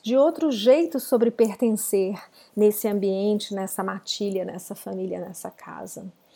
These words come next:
A gente vai contar o que é pertencer, o que são relações, o que são sintomas, doenças e desequilíbrios, mas vamos falar, sobretudo, no Body Talk pra Animais, o que é saúde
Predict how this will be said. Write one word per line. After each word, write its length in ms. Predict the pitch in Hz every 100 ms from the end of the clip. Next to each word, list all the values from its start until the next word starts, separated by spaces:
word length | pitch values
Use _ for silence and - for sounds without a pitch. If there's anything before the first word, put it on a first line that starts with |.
| - - - 247
A 60 |
gente 220 | 208 254 269
vai 100 | 269
contar 840 | 269 247 226 247 262 302 254 208 - - _
o 80 | 226
que 140 | 262
é 60 | 254
pertencer, 960 | 247 - 240 208 - - 190 190 208
o 60 | 240
que 100 | -
são 240 | - 240
relações, 1080 | 233 220 214 214 - - 196 190 196 214 240
o 60 | 226
que 80 | -
são 200 | - 233
sintomas, 720 | 233 233 226 233 226 226 214
doenças 640 | 202 202 190 202 - 196
e 60 | 196
desequilíbrios, 1120 | 196 185 180 - 185 180 190 214 262 - - - _ - -
mas 200 | 226 220
vamos 260 | 254 262
falar, 460 | - 240 202 180 -
sobretudo, 1200 | - - 269 240 277 269 _ _ 254 240 196 190
no 140 | 185
Body 240 | 185 196 208
Talk 280 | 208 202 -
pra 140 | 202
Animais, 640 | 190 185 196 196 202 - - - -
o 60 |
que 220 | - - 240
é 100 | 247
saúde 960 | - - 202 196 214 240 196 185 180